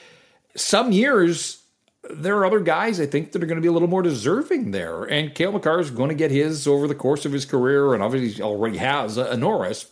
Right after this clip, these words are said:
but I'm not sure. And so it kind of felt like people looked at Karlsson's numbers,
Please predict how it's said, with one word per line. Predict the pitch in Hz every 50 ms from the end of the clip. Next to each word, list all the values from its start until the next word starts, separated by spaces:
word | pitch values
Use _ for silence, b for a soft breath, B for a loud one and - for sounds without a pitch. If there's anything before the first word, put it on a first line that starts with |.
| _ _
but | 165 143 135 139 B B B B B B B _ _
I'm | 151 196 233 233
not | 208 185 185 -
sure. | - - - - - 202 180 139 104 85 87 B B B B -
And | 170 165
so | - 190 185 180 175 170 170 -
it | - 160 -
kind | - - - 180 196 185
of | 180 -
felt | - - 185 170 160 - - - -
like | 143 139 127 127 127 127 - - b b b b b b b b b -
people | 143 147 139 135
looked | 123 127 127 120
at | 104 - -
Karlsson's | - 196 208 202 202 196 185 151
numbers, | 156 185 185 180 180 175 170 170 156 - - - - -